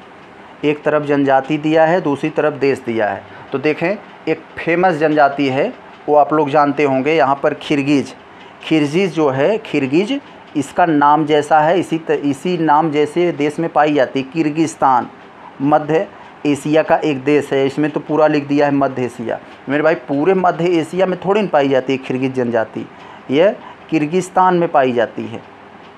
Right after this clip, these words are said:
तो ये आप लोग देखेंगे मध्य एशिया का एक देश है, इस्लामिक कंट्री। तो ऑप्शन नंबर ये डी जो है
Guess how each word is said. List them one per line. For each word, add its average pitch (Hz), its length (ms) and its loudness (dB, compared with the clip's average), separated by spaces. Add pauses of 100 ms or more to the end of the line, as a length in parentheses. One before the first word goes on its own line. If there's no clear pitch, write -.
(720)
तो 131 360 2
ये 135 200 2
आप 131 180 0
लोग 147 140 0
देखेंगे 147 360 -2
मध्य 139 280 0
एशिया 139 280 -2
का 139 140 0
एक 131 160 -2
देश 139 260 0
है, 135 120 0 (260)
इस्लामिक 120 440 -2
कंट्री। 131 380 -6 (360)
तो 151 80 -2
ऑप्शन 135 440 0
नंबर 151 420 0 (260)
ये 165 320 0 (840)
डी 156 180 0
जो 143 160 0
है 170 280 0